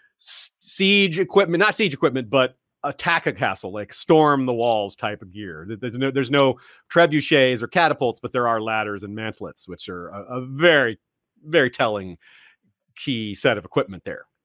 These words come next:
As if to emphasize the war's potential in this region, this next shot is pretty explicit.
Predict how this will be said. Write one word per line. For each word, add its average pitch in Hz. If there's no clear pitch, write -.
As 117
if 147
to 139
emphasize 151
the 151
war's 180
potential 190
in 170
this 170
region, 160
this 151
next 175
shot 147
is 143
pretty 311
explicit. 269